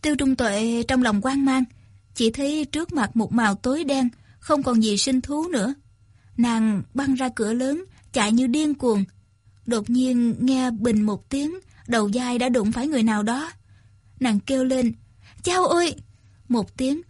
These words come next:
rồi nghĩ thầm: "Hỏng rồi, ta một thân võ công, e rằng đụng người làm họ bị thương mất thôi."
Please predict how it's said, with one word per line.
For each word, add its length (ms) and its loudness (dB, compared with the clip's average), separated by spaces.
rồi 120 2
nghĩ 220 2
thầm: 240 0
"Hỏng 300 2
rồi, 200 0
ta 140 0
một 220 2
thân 200 2
võ 220 4
công, 260 0
e 120 -2
rằng 180 2
đụng 160 2
người 180 2
làm 140 0
họ 120 -2
bị 140 0
thương 240 -2
mất 160 -2
thôi." 140 -2